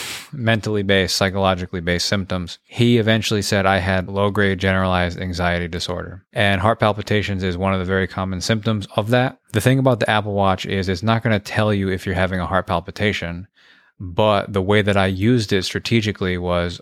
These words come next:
"Oh, I think I'm having a palpitation right now. How about I take a second when I notice it, let it occur, and then immediately take an E C G to see, is my heart actually having some sort of rhythm disturbance?"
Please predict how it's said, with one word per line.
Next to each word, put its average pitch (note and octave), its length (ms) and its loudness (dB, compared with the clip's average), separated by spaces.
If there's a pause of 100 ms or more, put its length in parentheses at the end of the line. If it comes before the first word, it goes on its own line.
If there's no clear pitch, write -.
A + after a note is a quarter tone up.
(100)
"Oh, G#2+ 360 2
I F#2+ 160 0
think C3+ 340 0
I'm A2+ 160 0
having F#2+ 600 0 (680)
a A2+ 80 -6
palpitation F#2+ 600 0
right F2 160 -2
now. E2+ 360 -4 (220)
How - 200 -2
about G#2+ 240 0
I F2+ 500 0 (680)
take G#2+ 180 0
a A2+ 40 -2
second G#2+ 500 0 (160)
when G2+ 140 -2
I F#2 100 0
notice G2+ 360 0
it, E2+ 300 -4
let A2 240 0
it A2 120 0
occur, G2+ 640 0
and B2 140 2
then A#2 100 4
immediately A2 440 2
take G#2 240 2
an F#2 100 -2
E G2+ 100 0
C F#2+ 220 -2
G F#2+ 340 -2
to G2 160 -2
see, F#2 520 0 (360)
is F#2+ 160 -4
my F#2+ 180 0
heart F#2+ 420 2
actually G#2 280 0
having F#2 280 0
some G2 200 -2
sort F#2+ 220 -2
of F2+ 160 -2
rhythm F#2 300 0
disturbance?" F#2 600 -2